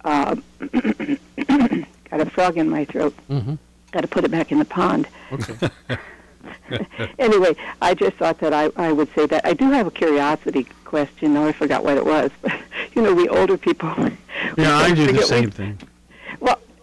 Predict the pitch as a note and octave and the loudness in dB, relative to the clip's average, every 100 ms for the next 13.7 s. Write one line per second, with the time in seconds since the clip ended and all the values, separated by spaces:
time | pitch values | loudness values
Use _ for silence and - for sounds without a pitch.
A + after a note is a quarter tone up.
0 | - _ _ _ _ - B3+ A3+ A#3 C4+ | -20 _ _ _ _ 0 4 4 4 4
1 | C4 F#3+ F3 D#3+ D#3 C#3+ D3+ - - _ | 4 4 4 2 2 2 0 -4 -20 _
2 | _ _ _ _ _ _ _ _ _ _ | _ _ _ _ _ _ _ _ _ _
3 | _ _ _ F#3+ A#3+ A#3+ G3+ G3+ G#3 A3 | _ _ _ -2 0 0 0 2 4 2
4 | - G3 F3+ F#3+ F#3 F#3 F#3 - E3 F3 | 2 0 2 4 4 4 2 2 2 2
5 | - - D#3 C#3+ C#3+ C#3 D#3 - - _ | -2 -2 0 2 2 0 -4 -12 -20 _
6 | _ - D#3 C#3+ C3 - - _ _ _ | _ -6 -2 0 0 -4 -10 _ _ _
7 | - F3 - E3 F#3 A3 - - - F#3 | -2 0 0 0 2 0 -4 -14 -2 0
8 | F#3 G#3+ F#3+ - E3 E3 F3 - _ _ | 0 0 -2 2 2 4 2 -4 _ _
9 | - D3+ - D#3 C#3+ C#3 - - - _ | -2 0 2 2 2 -2 -6 -16 -20 _
10 | _ _ - D#3+ D#3 D#3 D3 - - D#3+ | _ _ -6 0 4 6 4 2 -2 -4
11 | - D#3 C#3+ D3+ C#3+ C#3+ C3+ C3 - - | 0 -2 2 2 4 2 2 0 -2 -6
12 | - - - D3+ G2+ D2 - - _ _ | -8 -16 -4 -2 -2 -6 -16 -20 _ _
13 | - - _ _ F3+ F3+ | -20 -20 _ _ 0 0